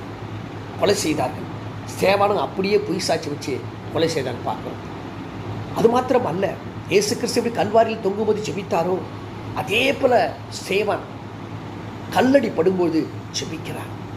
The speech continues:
அதான் சிலுவையின் அனு-, அனுபவம். ஸ்தேவான்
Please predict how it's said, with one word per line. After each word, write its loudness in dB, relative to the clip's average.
அதான் 4
சிலுவையின் 2
அனு-, -2
அனுபவம். -2
ஸ்தேவான் 6